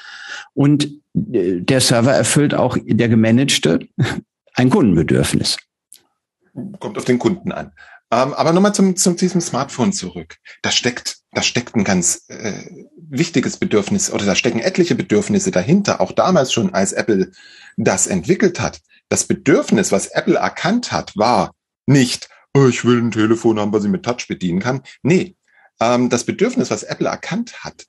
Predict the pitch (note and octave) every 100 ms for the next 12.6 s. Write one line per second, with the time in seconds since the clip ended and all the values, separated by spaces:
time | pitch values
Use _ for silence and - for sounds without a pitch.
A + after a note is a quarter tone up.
0 | - - G2 F#3+ - _ _ _ _ _
1 | - A#3+ - A3+ F#3+ A2+ F3+ - D#4 _
2 | _ _ - D#3 D3 B2+ G2+ A#2 D#3+ F#3+
3 | G3+ A3+ C4 D#3+ C3+ B2+ - G#2+ G2 G#2+
4 | D#3+ - C#4 - _ _ _ - G#3+ G3+
5 | F3 D3 C3+ - G#2+ F#2 - - G2 B3
6 | - - _ _ - G2+ C3+ B2 C#3 C#3+
7 | C#3 _ B2+ B2+ A#2 A2 G#2 G#2 A2 C#3
8 | B2 - A2 G#2+ G2+ F#2 - - G2+ G2+
9 | A#3 F4 _ _ _ _ G#2+ B2+ G#3 -
10 | - G3 C#4 - _ _ _ _ _ -
11 | G#2+ F2+ C#3 D#3+ B2+ A#2+ A#2 - - A2
12 | A2 A2 G2 F2+ F2+